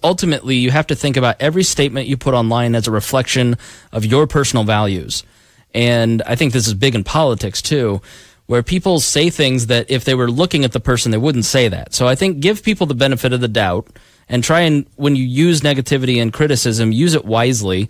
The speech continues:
Uh, number two is don't be unnecessarily mean. I think there are times when people say things about the people in this room, and I look at it and I go, "Why do you have to be so rude about that person? Uh, this is just, like, something they can't even change about themselves, so why would you say that?"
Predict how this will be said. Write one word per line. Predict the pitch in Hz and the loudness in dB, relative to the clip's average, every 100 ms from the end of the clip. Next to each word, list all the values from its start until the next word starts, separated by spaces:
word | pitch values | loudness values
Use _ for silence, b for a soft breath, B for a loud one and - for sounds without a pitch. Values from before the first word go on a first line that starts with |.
| B B B B B | B B B B B
Uh, | 98 107 110 | -2 0 2
number | 131 170 | 2 0
two | - 175 180 | 0 2 2
is | 147 | 2
don't | 160 175 | 0 -2
be | 196 | -4
unnecessarily | 170 160 160 - 156 160 151 131 | 0 2 2 0 0 2 2 2
mean. | 117 165 120 | 2 2 2
I | 104 | 0
think | 151 143 - | 0 -2 -4
there | 123 127 127 123 | -2 0 2 0
are | - 120 113 | 0 0 0
times | - 147 156 | -2 -4 -2
when | 139 | -2
people | 113 143 127 | -2 -2 0
say | - 135 131 | 0 0 0
things | 135 127 131 | 0 0 0
about | 120 110 113 110 | 0 0 0 0
the | 107 | -4
people | - 123 127 | -4 -4 0
in | 123 113 | 0 0
this | 139 - | 0 0
room, | 120 110 110 110 | 0 0 0 -2
and | 120 | 0
I | 127 | 0
look | 139 160 | 0 0
at | 165 | 0
it | 143 | 0
and | 123 | 0
I | |
go, | 131 131 127 - B B B B | 2 2 2 -2 B B B B
"Why | 117 139 226 | -2 0 2
do | 240 | 2
you | |
have | 208 190 | 2 0
to | |
be | 147 143 | -2 0
so | - | 2
rude | 135 127 139 | 2 2 0
about | 127 117 113 - | 0 2 0 -2
that | 113 120 - | -4 -4 -2
person? | 123 117 127 117 113 113 B B B B | -2 0 0 2 2 0 B B B B
Uh, | 95 104 101 101 101 92 - - 92 95 | -4 -2 0 -2 -6 -14 -18 -16 -16 -10
this | 131 165 196 | -2 0 2
is | 160 | 2
just, | 175 180 | 2 0
like, | 143 | 0
something | - 156 147 | 0 2 2
they | 131 | 0
can't | 117 139 | 0 0
even | 135 113 | 2 0
change | - 160 165 | 2 4 4
about | 127 107 | 2 0
themselves, | 104 98 107 87 98 | 0 -2 -2 -2 -4
so | - 127 131 | -4 0 2
why | 123 135 | 2 2
would | 135 | 0
you | 113 | -2
say | - 143 131 | 0 0 2
that?" | 95 90 104 - | 0 0 -2 -4